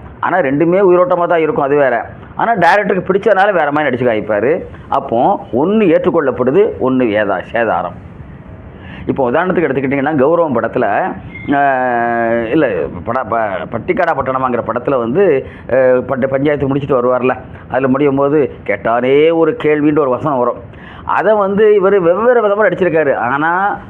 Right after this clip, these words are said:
அந்த எழுத்தாளருக்கு வந்து இது விரு-, விருப்பம் இல்ல. அவ்வளவு காட்சி பூரா வேஸ்ட் ஆகிட்டே இருந்திருக்கு. கடைசியில வேற மாதிரி, இப்போ படத்துல உள்ள மாதிரி நடிச்சிருக்காங்க. அப்போ அந்த மூணு டேக்கு கிட்டத்தட்ட எடுத்திருப்பாங்கன்னு நினைக்கிறேன். அந்த மூணு வேஸ்ட், அதுவும் தேவா-,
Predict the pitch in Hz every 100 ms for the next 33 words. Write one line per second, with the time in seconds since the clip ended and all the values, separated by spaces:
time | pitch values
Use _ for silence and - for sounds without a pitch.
0 | - 135 139 160 180 196 185 - 151 165
1 | 165 160 196 175 175 156 147 175 190 160
2 | 131 104 - - - - - - - -
3 | 180 240 170 180 190 180 214 180 196 202
4 | 175 156 143 117 107 92 - - 127 180
5 | 240 262 202 185 170 170 165 160 156 156
6 | 160 147 165 131 127 127 110 87 - -
7 | 147 156 139 180 - - - 147 156 151
8 | 123 180 240 254 220 165 208 214 185 175
9 | 175 185 156 151 147 135 131 147 123 139
10 | 156 120 117 98 160 117 139 113 95 82
11 | 82